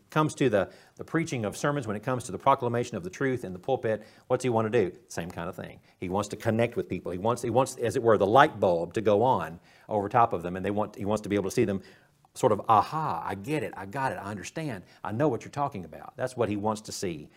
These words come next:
in his audience. Now, not only did Keach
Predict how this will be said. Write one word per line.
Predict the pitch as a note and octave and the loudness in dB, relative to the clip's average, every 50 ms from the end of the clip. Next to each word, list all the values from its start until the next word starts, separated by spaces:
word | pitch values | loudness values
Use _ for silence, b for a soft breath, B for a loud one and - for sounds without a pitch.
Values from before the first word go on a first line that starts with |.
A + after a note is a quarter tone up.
| b b b b b - | b b b b b -8
in | G#2 F#2+ E2 | -6 -6 -4
his | F2+ F2 - | -4 -4 -2
audience. | G2 G2 F2 D#2+ B1+ A#1+ - - - - - _ _ _ _ _ _ _ _ _ _ _ _ _ _ _ _ _ _ _ _ _ _ _ _ _ _ _ _ _ _ _ _ _ _ _ _ _ _ _ _ _ _ _ _ _ _ _ _ _ _ _ _ _ _ _ _ _ _ _ _ _ _ B B B B B B B B B B - | 0 0 0 0 -2 -6 -12 -14 -16 -18 -18 _ _ _ _ _ _ _ _ _ _ _ _ _ _ _ _ _ _ _ _ _ _ _ _ _ _ _ _ _ _ _ _ _ _ _ _ _ _ _ _ _ _ _ _ _ _ _ _ _ _ _ _ _ _ _ _ _ _ _ _ _ _ B B B B B B B B B B -8
Now, | - G#2+ - - - | -6 -4 -4 -2 2
not | A#2 D3 E3+ - | 4 4 6 6
only | D3 D3+ E3 C3+ A#2 A2+ A2 A2 - - _ _ _ _ _ _ _ _ _ - A2 | 6 6 6 6 6 4 4 0 -8 -16 _ _ _ _ _ _ _ _ _ -10 -4
did | G2 G#2+ G2+ G2 F#2+ F#2 F#2+ G2+ - | 0 2 4 4 4 2 0 -4 -10
Keach | - A#2 G#2 G2+ F2+ - - - | -6 -4 -4 -4 -4 -4 -6 -8